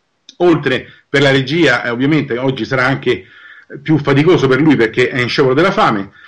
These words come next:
Vi ricordo che Liberi T V è un'associazione che si autosostiene e, eh, con le vostre iscrizioni spero che vi iscriviate per darci una mano, non solo economicamente, ma anche, eh, mh, in proposte.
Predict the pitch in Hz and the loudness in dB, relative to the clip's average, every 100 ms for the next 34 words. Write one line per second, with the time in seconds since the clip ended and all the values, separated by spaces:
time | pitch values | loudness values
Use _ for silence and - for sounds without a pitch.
0 | - - 135 214 220 233 208 151 131 135 | -20 -10 0 2 2 4 4 2 0 2
1 | 143 143 147 156 202 151 120 135 139 143 | 2 2 0 0 2 0 0 -4 -4 0
2 | 190 135 113 - 123 143 156 147 131 117 | 0 0 -2 -6 -8 -4 0 0 0 -4
3 | 139 - 196 160 110 101 - - - - | -6 -2 0 2 0 -4 -12 -20 -14 -2
4 | 180 185 139 127 117 117 127 127 131 131 | -2 0 0 2 2 0 -4 -2 -2 -2
5 | 135 - 143 139 233 147 110 107 - - | -2 -2 -6 0 2 2 0 -6 -8 -2
6 | 147 120 110 123 127 - 147 196 156 107 | 0 2 0 -4 -6 -4 0 2 2 -2
7 | 117 113 151 196 151 - 123 123 185 151 | -4 -4 0 0 0 -6 -6 -2 0 0
8 | 107 98 _ _ _ - 214 220 180 147 | -4 -10 _ _ _ -4 -2 0 0 0
9 | 131 131 131 147 127 98 101 117 - 147 | 0 -2 0 0 -2 -6 -10 -10 -6 -2
10 | 156 139 135 131 135 107 127 113 110 110 | -2 -2 -6 -6 -6 -6 -6 -4 -4 -2
11 | 143 139 139 170 117 - 190 247 | -2 0 0 2 0 -2 -4 -4